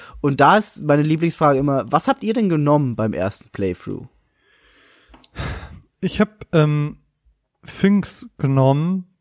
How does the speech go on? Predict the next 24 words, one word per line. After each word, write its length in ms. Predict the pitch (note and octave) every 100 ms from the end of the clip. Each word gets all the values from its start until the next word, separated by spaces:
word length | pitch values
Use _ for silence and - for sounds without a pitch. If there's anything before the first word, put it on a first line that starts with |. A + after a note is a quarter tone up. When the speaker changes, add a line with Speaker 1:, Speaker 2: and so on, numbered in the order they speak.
| _ _
Speaker 2:
weil 260 | D3 D3 D3+
ich 180 | D3 -
tendenziell 560 | - E3 F#3 E3+ E3 D3+
immer 200 | E3+ E3
das 140 | C#3+
Feuer-Pokémon 680 | - D#3+ E3 - C#3+ D3 C#3+
nehme, 180 | C#3+ C#3
weil 60 |
ich 40 | C3
Feuer-Pokémon 640 | - D#3+ D3+ D3+ C#3+ C#3+
geil 220 | C3 D#3 C3+
Speaker 1:
Oh. 40 |
Speaker 2:
find, 120 | D#3+
weil 140 | C3+ D3
es 80 | D#3+
nicht 100 | D3+
so 80 | C#3+
viele 160 | C#3+
Po-, 200 | C#3+ -
Feuer-Pokémon 580 | - E3 E3 D3+ C#3 C#3
gibt, 200 | E3+ -
et 100 | C#3
cetera. 280 | - D3+ D3+ - - - -
Ähm, 340 | - D3+ D3+